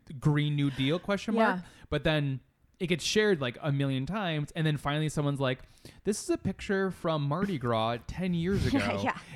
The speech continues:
Speaker 1: And, but by that time, people have seen it. They've moved on. They didn't fact check it. They didn't think anything
Speaker 2: Uh,
Speaker 1: about
Speaker 2: and,
Speaker 1: it.
Speaker 2: and it, they incorporate it into their way of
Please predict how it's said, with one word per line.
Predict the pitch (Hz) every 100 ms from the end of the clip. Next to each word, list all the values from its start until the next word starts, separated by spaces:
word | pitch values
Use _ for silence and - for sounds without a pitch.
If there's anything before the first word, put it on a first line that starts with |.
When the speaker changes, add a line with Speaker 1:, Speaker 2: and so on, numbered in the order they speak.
| -
Speaker 1:
And, | 196 190 170 -
but | 185 170
by | 170
that | 175 208 -
time, | 151 123 120 123 - -
people | 180 220
have | -
seen | 151 147
it. | 135
They've | 127
moved | 135 147 131
on. | 120 120
They | 123
didn't | 127 120 127 - - - - -
fact | 139 123 - -
check | 131 120
it. | 117
They | 117
didn't | 113 113
think | 247
anything | 139 113 107
Speaker 2:
Uh, | 208 185
Speaker 1:
about | -
Speaker 2:
and, | 214
Speaker 1:
it. | 190
Speaker 2:
and | 214 190
it, | - -
they | 196
incorporate | 185 190 175 170 165
it | 160 -
into | 160 156
their | 160 165 - - -
way | 170 165
of | 165 170